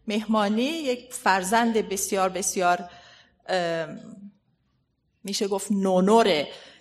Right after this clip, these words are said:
یک خانواده، اولین، اه، نوه، اه، رو می‌دیدیم که این بچه دو ساله با کامپیوترش این ور اون ور می‌رفت و والدینم خیلی، خیلی خوشحال بودن که این همه حواسش به این کامپیوتر جمعه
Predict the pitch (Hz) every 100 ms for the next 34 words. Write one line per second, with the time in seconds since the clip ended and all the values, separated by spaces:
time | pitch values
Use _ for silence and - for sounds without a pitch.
0 | - 190 196 - 202 190 170 170 175 185
1 | 175 170 170 175 170 - _ _ 170 160
2 | 160 170 190 170 170 254 302 302 - -
3 | 196 202 214 247 277 285 302 285 277 269
4 | - - - 285 294 247 - 311 277 240
5 | 254 262 214 233 330 - 262 - 254 240
6 | 247 240 262 160 - 160 143 151 143 -
7 | - - - - _ _ _ _ - 208
8 | - - - 233 226 226 277 320 330 -
9 | 302 - 302 - 214 - 254 254 254 240
10 | 269 269 240 247 - - - 220 233 277
11 | 208 190 196 - 233 - 180 220 233 _
12 | _ _ _ 196 175 - 185 208 196 160
13 | - - _ _ _ _ _ - 170 151
14 | 120